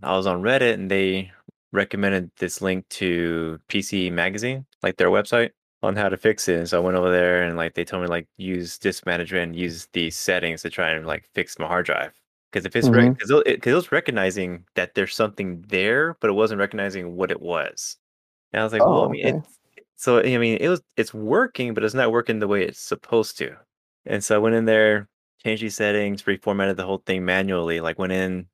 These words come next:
Speaker 1: took out the drivers, reinstalled the, the drivers on it through, you know, Western Digital website.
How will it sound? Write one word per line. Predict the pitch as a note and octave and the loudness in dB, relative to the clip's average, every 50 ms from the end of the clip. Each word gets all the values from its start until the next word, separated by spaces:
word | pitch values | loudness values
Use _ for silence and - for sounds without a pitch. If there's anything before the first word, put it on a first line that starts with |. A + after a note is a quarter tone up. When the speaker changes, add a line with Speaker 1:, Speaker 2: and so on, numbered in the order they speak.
| _ - | _ -6
Speaker 1:
took | - - - | -4 0 0
out | F#2 F2+ | 0 0
the | G2 | 0
drivers, | F2+ - F#2 F2+ F2 F2 F2+ F2 E2+ - - | -2 0 2 2 2 2 2 0 0 0 -2
reinstalled | F2+ F2 F2 E2 - - F2+ F2 F2 - | -2 -2 -2 -2 -2 0 2 2 2 2
the, | - E2+ E2 E2 E2 D#2+ E2 E2 - _ _ _ - | 2 2 2 2 2 0 -2 -4 -8 _ _ _ -6
the | G2 | -4
drivers | - G2 F2 F2 E2+ F2 E2+ | 0 0 2 2 0 -2 -2
on | F#2 F2+ F2 E2+ E2 | 0 0 0 0 -2
it | E2 E2+ - _ _ _ | -4 -6 -8 _ _ _
through, | - F#2+ F#2 F2 E2+ E2 E2+ | -2 0 0 0 0 -2 -4
you | F2+ F#2+ D#2+ | -6 -6 -4
know, | D2+ D2+ D2+ D#2 - _ _ | -4 -4 -6 -8 -12 _ _
Western | - F2+ E2+ - F2+ E2 | -2 -2 0 0 -2 -2
Digital | F2 E2 E2+ E2 D#2+ D#2 D#2 D#2+ | -2 -2 0 0 0 0 0 0
website. | F2 F2 E2+ - - D#2 C#2+ D2 - | 0 0 0 0 -4 -4 -4 -4 -6